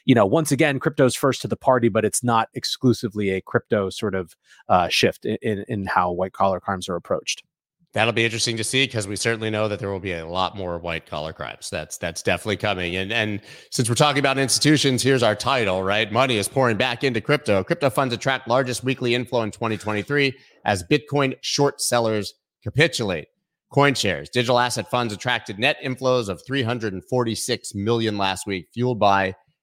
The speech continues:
Speaker 2: anticipation for a spot Bitcoin E T F. CoinShares reported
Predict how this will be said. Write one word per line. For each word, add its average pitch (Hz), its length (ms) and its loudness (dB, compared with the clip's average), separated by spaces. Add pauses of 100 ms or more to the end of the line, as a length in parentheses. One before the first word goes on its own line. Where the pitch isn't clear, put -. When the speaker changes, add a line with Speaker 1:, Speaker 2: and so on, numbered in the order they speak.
Speaker 2:
anticipation 101 720 -2
for 90 120 -6
a 85 60 -4
spot 101 400 2
Bitcoin 95 340 -4
E 95 100 -4
T 90 220 -2
F. 87 140 0 (340)
CoinShares 95 720 -2
reported 110 680 2